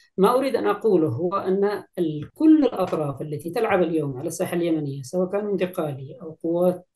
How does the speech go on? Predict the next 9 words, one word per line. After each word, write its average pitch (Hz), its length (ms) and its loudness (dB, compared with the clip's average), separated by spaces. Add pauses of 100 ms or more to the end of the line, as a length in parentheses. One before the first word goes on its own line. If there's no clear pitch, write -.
آه، 160 480 -4
مشتركة 170 560 -4
في 160 200 -6
الساحل 156 340 -6
الغربي 151 640 -4
أو 156 200 -4
جيش 160 300 -2
وطني 143 600 -4
أو، 175 420 4